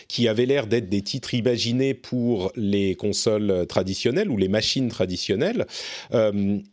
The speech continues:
et même si ces aspects risquent effectivement, euh, de la pa-, de, du fait de la nature des marchés en Chine et en Occident, euh, différents, ça risque de nous choquer un petit peu plus.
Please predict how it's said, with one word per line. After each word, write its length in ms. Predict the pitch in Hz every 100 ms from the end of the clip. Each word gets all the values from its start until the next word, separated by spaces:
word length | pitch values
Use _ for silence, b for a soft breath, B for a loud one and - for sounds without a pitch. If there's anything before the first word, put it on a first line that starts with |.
| _
et 340 | 196 196 180 B B B 110
même 340 | 135 214 208
si 400 | 190 - 180 185
ces 300 | - 127 120
aspects 240 | 117 -
risquent 360 | 135 107 117 -
effectivement, 840 | 113 110 - 107 104 117 127 120 98
euh, 80 |
de 140 | 87 98
la 140 | 95
pa-, 260 | 98 117 117
de, 140 | 113 107
du 260 | 107 110
fait 440 | 110 - 165 - - B B
de 400 | 98 113 123 113 -
la 300 | 113 101 104
nature 420 | 101 117 - 143
des 120 | 107 104
marchés 540 | 104 - - 123 101
en 120 | 110 104
Chine 320 | - 117 107
et 80 | 92
en 120 | 92
Occident, 520 | 90 - 101 110 110 B B B -
euh, 440 | 95 92 87 85
différents, 440 | 98 98 - 123 165
ça 120 | 92
risque 180 | 101 98
de 80 | 101
nous 100 | 98
choquer 280 | 110 98 104
un 80 |
petit 140 | 98 90
peu 120 | 104
plus. 300 | - 247 -